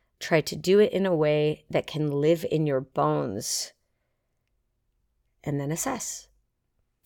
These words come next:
With a critical eye, but also with compassion. And I, I can't underline that enough. You want to critique yourself in a way that will encourage you to try again.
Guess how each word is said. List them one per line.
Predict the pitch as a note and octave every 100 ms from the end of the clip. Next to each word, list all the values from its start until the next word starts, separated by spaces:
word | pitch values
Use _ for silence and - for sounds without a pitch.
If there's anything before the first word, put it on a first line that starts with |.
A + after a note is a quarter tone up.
| _ _ _ _
With | F3+ G#3+
a |
critical | G#3+ - D#4+ D#4+ B3
eye, | G3 G3+
but | G3+ F#3+ -
also | F#3+ A3+ C4
with | A#3 A3+
compassion. | - F#3+ - C#3+ - C3+ -
And | - D#3+
I, | D#3+ - -
I | E3
can't | E3 - G#3+ G#3+ - -
underline | F3 F3+ E3+ D#3+ E3
that | D#3 -
enough. | D3+ C#3 D3+ A3 - - - - _ _ _ _ _
You | F3 F3+
want | G#3 A#3
to | - A3
critique | - G3+ - G#3+ -
yourself | G#3+ - G3 F#3
in | F3+
a | E3+
way | D3+ D3+ E3+
that | E3 -
will | - E3
encourage | D#3 - F#3+ F#3 F3+ -
you | G3+
to | - G3+
try | - D3+ C#3
again. | C#3+ B2+ - A#2+ -